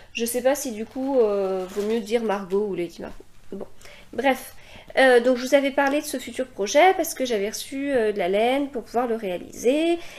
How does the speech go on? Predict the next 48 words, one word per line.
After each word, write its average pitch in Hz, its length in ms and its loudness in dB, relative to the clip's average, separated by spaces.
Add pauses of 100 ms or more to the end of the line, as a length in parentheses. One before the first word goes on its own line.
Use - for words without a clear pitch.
(140)
et 240 100 2
tout - 120 -12
ça. 269 540 2
Et 277 220 6
en 196 100 2
fait 247 340 0
depuis, 285 720 -2
eh 262 40 0
bien, 220 360 2
euh, 185 260 0 (500)
euh, 190 200 -2
bon, 175 160 -2
la 190 180 4
semaine 208 220 2
dernière 214 280 6
j'ai 226 120 2
enregistré, 185 640 0
j'enregistre 185 500 -4
toujours 185 260 -6
le 190 100 -4
week-end. 185 420 -4 (580)
Et, 226 340 10
euh, 175 380 6
ce - 80 -4
que 226 100 0
vous, 180 220 -6
ce - 180 -4
dont 214 160 -2
vous 185 140 -6
vous 180 160 -2
êtes 190 100 0
aperçu - 380 0
avec 175 200 -2
le 185 80 -2
mi-mai, 185 300 4
mai, 190 220 4
j'imagine. 208 580 4 (480)
Et, 285 300 6
euh, 220 460 8 (100)
et 240 140 8
du 202 140 -4
coup 277 140 -2
je 262 100 -2
venais 214 180 6
de 202 60 0
recevoir 196 400 -2
mes 185 160 4
laines 277 320 8